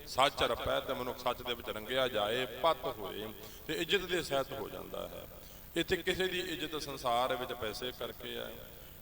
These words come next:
ਕਿਸੇ ਦੀ ਗੁਨਾਹ ਕਰਕੇ ਹੈ, ਕਿਸੇ ਦੀ ਧਨ ਦੌਲਤ ਕਰਕੇ, ਕਾਰਾਂ ਕੋਠੀਆਂ ਕਰਕੇ ਹੈ।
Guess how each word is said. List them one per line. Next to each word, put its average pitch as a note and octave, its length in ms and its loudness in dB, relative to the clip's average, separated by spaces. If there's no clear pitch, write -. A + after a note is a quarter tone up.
ਕਿਸੇ A#2 200 -2
ਦੀ A#2 160 -2
ਗੁਨਾਹ A#2 380 0
ਕਰਕੇ A2+ 520 -2
ਹੈ, A2+ 460 -2
ਕਿਸੇ C#3 200 2
ਦੀ C3+ 120 -2
ਧਨ A2+ 360 -2
ਦੌਲਤ B2+ 340 4
ਕਰਕੇ, A#2+ 400 -2
ਕਾਰਾਂ A2 360 0
ਕੋਠੀਆਂ A2 460 -2
ਕਰਕੇ A2+ 540 -2
ਹੈ। A2 420 -2